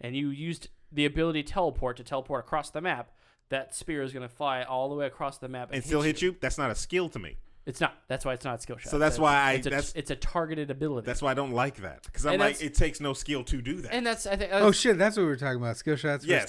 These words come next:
Speaker 3: targeted
Speaker 2: shots
Speaker 3: abilities?
Speaker 2: versus
Speaker 1: Because
Speaker 2: targeted,
Speaker 1: there's
Speaker 2: yes.
Speaker 1: a hundred and thirty
Speaker 3: Oh,
Speaker 1: or
Speaker 3: God.
Speaker 1: a hundred and forty characters.
Speaker 2: I understand the, the reasoning behind it. That doesn't mean
Speaker 1: But
Speaker 2: I have
Speaker 1: you're
Speaker 2: to
Speaker 1: saying
Speaker 2: like it.
Speaker 1: you
Speaker 2: I
Speaker 1: wanna
Speaker 2: mean
Speaker 1: s-, you wanna play a game where there's nothing but skill shots, no targeted abilities whatsoever.
Speaker 2: Well, that's why I do first-person shooters, too,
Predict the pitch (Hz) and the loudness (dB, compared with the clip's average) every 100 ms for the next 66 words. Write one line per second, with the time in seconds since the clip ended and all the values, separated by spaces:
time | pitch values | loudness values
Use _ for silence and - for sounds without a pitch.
0 | 160 156 151 147 156 151 156 - 139 127 | 2 4 2 2 2 4 4 2 0 0
1 | 240 - - - - 165 240 233 202 175 | 0 2 2 2 -2 0 0 -2 -2 -6
2 | - 214 170 143 160 170 147 151 143 180 | 0 2 4 4 6 6 6 2 -4 -2
3 | 160 135 - 220 135 107 - - - - | -2 -4 -2 -2 -4 -10 -16 -16 -8 -4
4 | 262 233 - 208 214 170 135 113 135 127 | -2 -4 -2 2 2 0 -6 -4 -2 -2
5 | 117 113 147 139 127 95 95 - 202 175 | -2 -2 -2 -2 -6 -6 -6 -2 -2 0
6 | 104 101 - - 123 147 127 120 170 151 | -6 -6 -18 -6 -4 -4 -2 2 2 2
7 | 226 - 208 226 98 165 190 220 175 - | 0 2 4 4 0 -4 -4 -2 -2 0
8 | 147 120 185 220 175 - 165 147 147 143 | -2 -2 -2 -2 -4 -4 -4 -4 -6 -6
9 | 127 120 139 143 143 123 113 156 165 - | -8 -8 -4 -4 -4 -12 -2 -2 -2 -8
10 | 131 120 - 120 113 - - - _ 123 | -6 -6 -6 -6 -6 -12 -20 -20 _ -10
11 | 131 143 139 147 127 120 123 123 117 110 | 0 0 2 0 -2 -4 -4 -4 -4 -6
12 | 113 - 117 131 139 127 127 113 107 - | -10 -8 -4 0 -2 0 0 0 -2 -4
13 | 101 - 87 80 - 180 170 - 185 185 | -8 -8 -12 -6 0 2 2 0 2 2
14 | 196 | 0